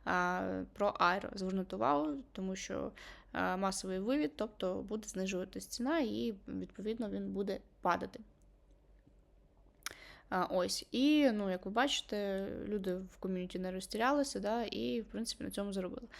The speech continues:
Тому, в принципі, ви також можете, е, на цьому заробляти. Потрібно просто бути підписаний на Криптосвіт. Це відкритий канал в відкритому доступі. Тому переходьте, підписуйтесь. Так, вертаємося до графіків.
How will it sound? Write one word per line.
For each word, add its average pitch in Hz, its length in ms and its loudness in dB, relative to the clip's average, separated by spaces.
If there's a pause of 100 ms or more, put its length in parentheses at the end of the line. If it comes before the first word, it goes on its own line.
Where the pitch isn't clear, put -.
(220)
Тому, 226 200 2
в 269 80 2
принципі, 226 520 0
ви 202 180 2
також 185 320 -6
можете, 190 420 -4 (400)
е, 202 220 -4
на 196 100 -2
цьому 180 240 0
заробляти. 254 500 0 (320)
Потрібно 202 260 -2
просто 226 300 0
бути 196 240 -6
підписаний 202 500 -4
на 226 220 0
Криптосвіт. 190 600 -6
Це 208 100 0
відкритий 196 400 -4
канал 285 240 0
в 247 40 2
відкритому 202 440 -6
доступі. - 420 -12
Тому 247 280 4 (340)
переходьте, 240 440 -2
підписуйтесь. - 640 -4 (1500)
Так, - 300 -8
вертаємося 233 540 2
до 208 260 0
графіків. 196 500 -6